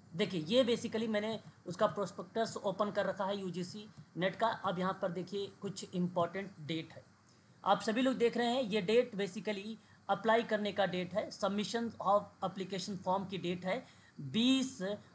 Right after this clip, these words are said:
अप्रैल दो हज़ार चौबीस से लेकर दस मई दो हज़ार चौबीस तक ये form भरा जाएगा, ये बात ध्यान रखिएगा सभी लोग। और यहाँ पर अगर हम बात करें तो fees की बात करें, अगर fees की जो date है लास्ट, अ, ये sorry, ये last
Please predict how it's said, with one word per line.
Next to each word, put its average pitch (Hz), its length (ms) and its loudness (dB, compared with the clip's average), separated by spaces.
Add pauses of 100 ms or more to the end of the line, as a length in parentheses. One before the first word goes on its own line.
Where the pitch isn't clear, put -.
(120)
अप्रैल 220 520 6
दो 208 180 2
हज़ार 196 340 2
चौबीस 190 500 -2
से 190 80 -4
लेकर 180 420 -2 (260)
दस 214 320 6
मई 185 220 0
दो 180 160 0
हज़ार 170 200 2
चौबीस 151 360 -8
तक 165 160 -8
ये 143 80 -8
form 147 320 -4 (240)
भरा 156 260 0
जाएगा, - 380 -10 (480)
ये 180 100 -2
बात 180 180 4
ध्यान 160 240 -4
रखिएगा 160 380 -2
सभी 180 260 -2
लोग। 233 220 2 (320)
और 226 200 12
यहाँ 214 300 4
पर 240 100 4
अगर 220 140 4
हम 214 140 4
बात 190 240 2
करें 196 220 -2 (280)
तो 214 80 0
fees 254 540 0
की 233 140 -2
बात 202 260 2
करें, 196 120 -4
अगर 214 140 -2
fees 233 380 -2
की 220 120 -4
जो 190 120 -2
date 180 240 -2
है 190 80 2
लास्ट, 180 420 0
अ, 202 720 0 (140)
ये 214 200 2
sorry, 220 240 0
ये 214 260 2
last 190 460 4